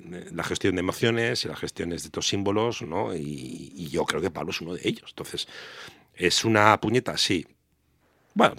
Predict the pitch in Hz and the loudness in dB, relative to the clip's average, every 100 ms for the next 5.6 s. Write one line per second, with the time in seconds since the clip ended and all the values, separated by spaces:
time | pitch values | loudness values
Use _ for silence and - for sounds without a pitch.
0 | - - - 185 - 107 80 73 80 82 | -14 -4 6 6 6 0 0 0 -4 0
1 | 90 - - _ 87 87 98 92 127 117 | 2 2 -2 _ 0 2 2 2 6 8
2 | 127 127 - _ _ _ 101 95 - 95 | 8 6 4 _ _ _ 4 4 6 4
3 | 113 120 - 78 - 80 69 60 62 - | 4 2 -2 -6 -4 -4 -6 -10 -14 -16
4 | - - 82 85 95 92 90 95 120 - | -10 -4 -2 0 2 2 2 2 2 2
5 | 90 82 - 90 - | 0 -2 0 0 0